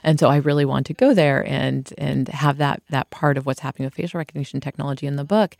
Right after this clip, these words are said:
And when I got to Heathrow Airport, rather than having to wait for hours in line, you know, for a customs agent to look at my passport, I just put it on a little scanner bed, looked into a camera,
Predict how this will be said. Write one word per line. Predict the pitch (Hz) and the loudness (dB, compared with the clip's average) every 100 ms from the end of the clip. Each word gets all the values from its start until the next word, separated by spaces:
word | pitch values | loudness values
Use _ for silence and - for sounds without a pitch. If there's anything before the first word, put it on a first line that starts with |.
| - - - - | -20 -20 -14 0
And | 170 160 151 151 - | 4 4 2 0 -2
when | 165 | 0
I | 160 147 | 0 0
got | 143 147 - | -2 -2 -4
to | - | -4
Heathrow | 151 151 - 139 135 | 0 0 0 -2 0
Airport, | 139 196 - 143 131 - - - - | 0 -2 0 -2 -2 -6 -20 -20 -6
rather | 160 156 147 | 2 4 4
than | 151 | 2
having | 143 139 139 135 | 0 0 -2 -2
to | 131 | -2
wait | 135 147 - | -2 -2 -4
for | - 147 | -8 -2
hours | 139 139 139 139 135 - | 0 2 2 2 0 -4
in | - 143 | -2 0
line, | 135 151 151 135 135 - - - - | 0 2 2 2 2 -2 -18 -12 -2
you | 143 | 0
know, | 131 131 - | 2 0 -2
for | - 139 135 | -4 -2 0
a | - 135 139 | -2 -4 -2
customs | - 165 160 139 | 0 2 2 0
agent | 135 135 - | 0 -2 -4
to | |
look | 143 143 | -4 -4
at | 139 | -4
my | 131 | -6
passport, | - 208 - 151 139 - _ - - | -2 -2 0 0 0 -2 _ -18 -4
I | 151 | -2
just | 160 - | -2 -4
put | - 185 | -2 -2
it | - | -2
on | 151 | -4
a | |
little | 151 143 | -4 -6
scanner | - 170 180 190 | -6 -4 0 0
bed, | 151 135 131 - _ _ | 0 -2 -4 -6 _ _
looked | 151 170 - | -2 -2 0
into | 165 - 156 | -4 -2 -4
a | 135 | -4
camera, | - 185 185 147 131 | -2 0 0 0 -4